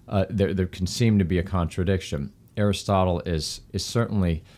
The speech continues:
trying to convey to us you can't really do friendship unless you're virtuous. But then how do people really best become virtuous? In the context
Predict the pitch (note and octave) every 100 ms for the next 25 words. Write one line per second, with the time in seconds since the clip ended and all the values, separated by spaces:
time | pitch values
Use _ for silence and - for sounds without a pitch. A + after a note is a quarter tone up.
0 | - - G#2 F2+ E2+ F#2 E2+ F2+ F2+ -
1 | E2+ - G2 - G#2 E2 E2 E2 A2+ A#2+
2 | A2+ F#2 F2+ - E2+ D2+ D2+ D2 - -
3 | - - - - - F#2 F2 - E2 E2
4 | G2+ G2+ D#2 C#2 - - - - - -
5 | - A#2 C3 A#2+ A2+ - - _ - -
6 | - C3+ C#3 B2 - F#2+ F#2 G2 F2+ D2
7 | E2+ - - E2 E2 D#2+ A2 A2+ - C#2
8 | - - - - - - - - - A#2
9 | A2+ A2 G2 G#2 G2+ F2 F2 E2 - -